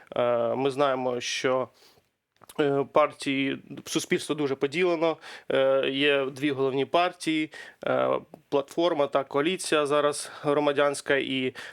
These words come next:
Право і Справедливість, які досить брутально, е, борються за виборців. І сьогодні, е, власне, е, тема України, українців теж стала таким заручником боротьби за виборців, аж, а в-, але вже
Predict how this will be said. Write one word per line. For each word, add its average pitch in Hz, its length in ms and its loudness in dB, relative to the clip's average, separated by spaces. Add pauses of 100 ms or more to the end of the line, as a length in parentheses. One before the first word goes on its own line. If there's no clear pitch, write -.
(160)
Право 139 280 2
і 135 40 -4
Справедливість, 151 760 0
які 135 340 0
досить 147 400 -2
брутально, 165 720 2 (380)
е, 135 400 2
борються 151 580 0
за 135 140 0
виборців. 131 640 -4 (260)
І 147 160 -4
сьогодні, 170 720 0 (380)
е, 131 80 2
власне, 143 440 2
е, 135 720 0
тема 143 280 4
України, 156 440 0
українців 160 580 -2
теж - 420 0
стала 160 320 2
таким 160 340 -2
заручником 147 540 0
боротьби 143 500 -2
за 135 280 2 (220)
виборців, 165 640 -2
аж, 131 240 0
а 147 80 0
в-, 131 200 -2
але 147 220 2
вже 156 320 0